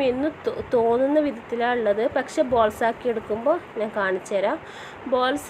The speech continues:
ചെയ്തെടുക്കുമ്പോൾ അതിൻ്റെ ആ കളർ മാറി ഇതാ വെ-, ഉണ്ടാവും. വെള്ളം നല്ലതുപോലെ കണക്കായിട്ട് തന്നെ ഉണ്ട്.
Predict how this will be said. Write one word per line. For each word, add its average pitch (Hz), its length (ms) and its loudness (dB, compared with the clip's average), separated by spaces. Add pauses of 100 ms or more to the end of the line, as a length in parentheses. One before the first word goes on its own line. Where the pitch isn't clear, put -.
ചെയ്തെടുക്കുമ്പോൾ 247 680 2 (100)
അതിൻ്റെ 226 320 -2
ആ 226 40 2 (100)
കളർ 202 280 2 (120)
മാറി 190 340 0
ഇതാ 190 140 -4 (1120)
വെ-, - 160 -4 (1000)
ഉണ്ടാവും. 180 360 -2
വെള്ളം 190 300 0 (200)
നല്ലതുപോലെ 196 600 -2 (540)
കണക്കായിട്ട് 190 680 -4
തന്നെ 185 280 0
ഉണ്ട്. 196 160 -2